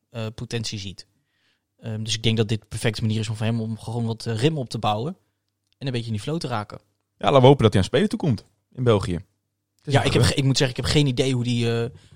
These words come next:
Speaker 1: hoe die selectie er verder uitziet, hoor.
Speaker 2: Nee.
Speaker 1: Maar ik kan me voorstellen, heksluiter van de Jup-, van de Belgische Eerste League, dat hij daar wel aan, eh,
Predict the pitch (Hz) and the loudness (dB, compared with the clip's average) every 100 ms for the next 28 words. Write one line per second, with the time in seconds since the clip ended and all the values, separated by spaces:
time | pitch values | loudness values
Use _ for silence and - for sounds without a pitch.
0 | _ - 117 - 127 - 123 120 113 113 | _ -10 -4 -2 -2 -4 -6 -4 -2 -2
1 | 113 110 131 185 - - 92 110 107 107 | -4 -6 -8 -10 -10 -8 -6 -6 -6 -6
2 | 110 104 110 107 110 104 104 113 110 - | -8 -8 -10 -8 -8 -6 -6 -6 -8 -8
3 | 113 107 113 - 113 107 107 117 117 117 | -8 -6 -8 -10 -10 -6 -4 -4 -4 -8
4 | 117 113 - 117 - 113 113 117 92 101 | -6 -8 -8 -8 -6 -8 -8 -10 -8 -6
5 | 101 110 104 95 110 113 110 | -6 -8 -8 -10 -10 -10 -12